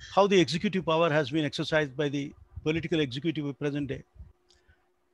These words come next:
During the pandemic days, they have brought three ordinances to deal with farm marketing, farm produce, and farm produce price,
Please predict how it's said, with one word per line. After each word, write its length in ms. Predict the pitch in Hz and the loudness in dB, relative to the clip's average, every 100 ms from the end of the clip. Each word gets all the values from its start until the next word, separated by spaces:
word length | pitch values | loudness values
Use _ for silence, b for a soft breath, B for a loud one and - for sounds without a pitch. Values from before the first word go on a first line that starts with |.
| - | 2
During 300 | 180 202 202 | 6 6 6
the 260 | 202 175 | 6 6
pandemic 640 | 151 175 175 180 202 190 - - _ - | 4 4 4 4 2 2 0 -14 _ -2
days, 540 | 156 156 120 - - _ _ - _ - - _ | 2 2 0 -8 -14 _ _ -20 _ -20 -20 _
they 80 | 143 | 2
have 160 | 151 143 | 4 4
brought 280 | 147 170 - - - _ _ | 2 2 0 -16 -18 _ _
three 180 | 165 208 | -4 4
ordinances 880 | 190 160 160 147 - 139 - - - _ _ _ _ _ _ - - - - | 4 6 2 0 -4 -8 -10 -12 -14 _ _ _ _ _ _ -20 -14 -12 -6
to 100 | 156 | -4
deal 320 | 123 156 185 180 | 4 6 6 6
with 200 | 175 - | 2 -2
farm 500 | - 165 180 175 - - _ _ _ _ _ _ _ - | -2 2 2 0 -10 -20 _ _ _ _ _ _ _ -4
marketing, 600 | 139 156 - 151 160 - - - - - | 2 4 4 0 0 -4 -12 -16 -16 -12
farm 320 | - 156 156 | 2 2 4
produce, 680 | 135 131 160 151 - - - - - - - - - - - - - - - - | 0 0 2 2 0 -4 -8 -10 -12 -14 -16 -12 -12 -12 -14 -12 -10 -10 -10 0
and 160 | 160 | 0
farm 240 | - 165 175 | 4 4 6
produce 380 | 151 143 160 - | 2 4 4 2
price, 500 | 151 165 180 - | 6 6 6 2